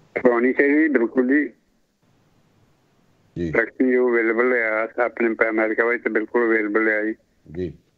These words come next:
Speaker 1: ਉਹ ਕਿਉਂ ਨਹੀਂ ਲਵਾਉਣੀ ਚਾਹੀਦੀ, ਮਿਲਣੀ ਚਾਹੀਦੀ ਹੈ। ਪਰ ਮੈਡਮ, ਅਹ, ਹੈਗੇ ਆ, ਅਹ, ਇੰਜੈਕਸ਼ਨ ਅਵੇਲੇਬਲ ਆ ਤੇ ਸਾਡੇ ਮੈਕਡੋਨਲਡ ਦਾ।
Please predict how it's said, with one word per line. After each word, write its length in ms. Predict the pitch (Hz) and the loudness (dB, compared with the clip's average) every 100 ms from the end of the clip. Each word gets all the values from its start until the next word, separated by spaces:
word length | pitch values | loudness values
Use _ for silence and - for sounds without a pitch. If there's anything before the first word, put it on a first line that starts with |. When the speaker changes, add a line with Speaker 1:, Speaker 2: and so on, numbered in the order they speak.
| _ - | _ -8
Speaker 1:
ਉਹ 60 | 113 | -4
ਕਿਉਂ 220 | - 120 | 0 0
ਨਹੀਂ 160 | 120 117 | 2 0
ਲਵਾਉਣੀ 300 | 120 120 117 | 0 0 0
ਚਾਹੀਦੀ, 340 | 120 120 117 | 0 0 0
ਮਿਲਣੀ 360 | 107 104 104 104 | 0 0 0 0
ਚਾਹੀਦੀ 340 | 110 107 107 | 0 0 -2
ਹੈ। 60 | 104 _ _ _ _ _ - | -2 _ _ _ _ _ -4
ਪਰ 80 | 110 | 0
ਮੈਡਮ, 500 | 110 113 110 110 110 | 0 0 0 -2 -4
ਅਹ, 480 | - _ - 110 110 _ _ _ _ _ _ _ _ _ _ _ _ _ _ _ _ - 113 | -12 _ -10 -8 -8 _ _ _ _ _ _ _ _ _ _ _ _ _ _ _ _ -2 0
ਹੈਗੇ 560 | 107 101 107 113 113 | 2 0 2 2 2
ਆ, 100 | 107 | 0
ਅਹ, 560 | 101 - _ 117 113 110 | -2 -12 _ -2 0 0
ਇੰਜੈਕਸ਼ਨ 560 | 104 107 104 113 110 | 0 0 0 0 2
ਅਵੇਲੇਬਲ 420 | 104 107 107 113 113 | 2 2 0 2 0
ਆ 120 | 104 - | 0 -2
ਤੇ 120 | 107 - _ _ _ _ _ _ _ - _ _ _ _ - | -2 -4 _ _ _ _ _ _ _ -20 _ _ _ _ -4
ਸਾਡੇ 360 | 117 110 113 107 | -2 2 0 0
ਮੈਕਡੋਨਲਡ 680 | 110 110 104 113 117 117 | 0 0 0 0 0 -2
ਦਾ। 100 | 104 | -4